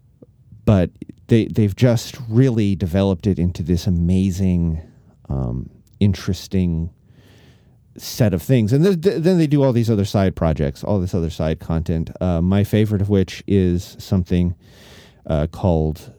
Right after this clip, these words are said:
uh, Narrative Telephone, which is where one of them comes up with a story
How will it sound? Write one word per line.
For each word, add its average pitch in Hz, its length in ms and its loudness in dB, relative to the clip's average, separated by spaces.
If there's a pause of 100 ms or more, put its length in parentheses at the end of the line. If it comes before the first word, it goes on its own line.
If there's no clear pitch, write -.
(120)
uh, - 180 -8
Narrative 98 440 2
Telephone, 139 580 2 (960)
which 127 200 2
is 113 120 2
where 104 220 2
one 117 220 2
of 143 120 -2
them 123 140 2
comes 113 300 0
up 107 160 0
with 107 120 -2
a 92 60 -6
story 90 560 0